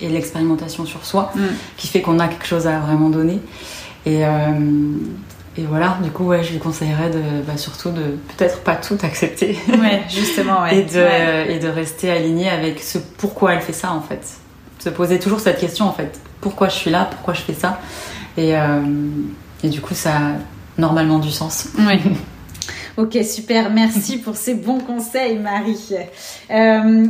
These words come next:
Speaker 2: qu'est-ce que tu as aimé, toi, tout de suite, euh, dans l'enseignement et, euh, et qu'est-ce qu'en revanche, tu as trouvé peut-être au début, euh, plus difficile, du coup ?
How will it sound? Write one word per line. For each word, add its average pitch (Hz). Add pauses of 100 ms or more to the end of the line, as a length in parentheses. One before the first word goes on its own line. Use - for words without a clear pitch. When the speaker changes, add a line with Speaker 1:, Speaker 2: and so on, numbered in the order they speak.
Speaker 2:
qu'est-ce 440
que 339
tu 285
as 240
aimé, 254
toi, 226
tout 226
de -
suite, 302
euh, 220
dans 214
l'enseignement 220 (200)
et, 208
euh, 202
et 220
qu'est-ce 233
qu'en 208
revanche, 240
tu -
as 196
trouvé 220
peut-être 214
au 190
début, 190
euh, 180
plus 208
difficile, 202
du 185
coup ? 185